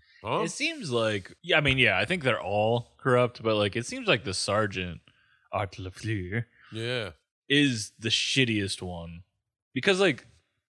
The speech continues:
Speaker 2: throughout the movie, you see that, like, a lot of the guards actually aren't that shitty.
Speaker 1: They're trying to do their job.
Speaker 2: They're just kind of,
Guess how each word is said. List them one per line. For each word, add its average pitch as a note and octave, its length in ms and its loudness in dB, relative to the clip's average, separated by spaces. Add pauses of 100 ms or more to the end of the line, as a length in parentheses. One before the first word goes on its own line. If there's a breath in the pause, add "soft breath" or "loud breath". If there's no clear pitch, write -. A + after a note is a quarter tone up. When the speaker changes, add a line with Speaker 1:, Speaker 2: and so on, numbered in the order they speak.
(180)
Speaker 2:
throughout C#4 240 4
the E3+ 60 2
movie, C#3 300 2
you G#2+ 160 0
see F#3+ 220 -2
that, B2+ 180 4
like, G#2+ 160 0
a G2+ 80 0
lot A#2 180 4
of G3+ 80 2
the G3+ 60 4
guards F#3+ 580 -4 (100)
actually D#3 320 2
aren't C3+ 220 -2
that C3 140 2
shitty. B2+ 500 -4
Speaker 1:
They're A#2+ 100 -6
trying D3 240 -2
to C#3 60 -12
do C#3+ 140 -2
their B2+ 80 -2
job. B2+ 320 0
Speaker 2:
They're D3 100 8
just D3+ 300 2
kind C3+ 420 0
of, A2+ 480 2